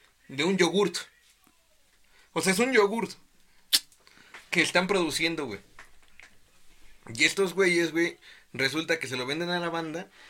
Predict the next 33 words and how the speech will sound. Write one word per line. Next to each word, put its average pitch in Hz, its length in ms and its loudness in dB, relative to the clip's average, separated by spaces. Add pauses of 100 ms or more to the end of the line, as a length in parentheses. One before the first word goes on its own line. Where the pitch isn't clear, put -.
(140)
y 123 80 -4
es 139 80 -4
un 156 200 -6
yogurt 143 280 -8
sano, 202 360 -4
güey, 143 160 -14
que 135 80 -12
pueden 170 220 -8
ocupar 156 260 -12
para 143 240 -10
toda 151 320 -12
comida, 175 340 -8
güey. 139 200 -12 (720)
Pero 143 260 4
el 135 240 0
pedo, 202 540 2
güey, 220 240 -4 (160)
es 170 320 4
que 208 340 2
este 170 320 2
yogurt 175 400 0
es 143 140 -4
una 160 180 -4
cosa 165 300 -4
viva 165 340 -4
que - 80 -8
sacan 139 300 -6
del 120 140 -4
centro 147 280 -10
de 123 80 -8
la 107 140 -10
tierra, 151 340 -10
güey. 135 320 -14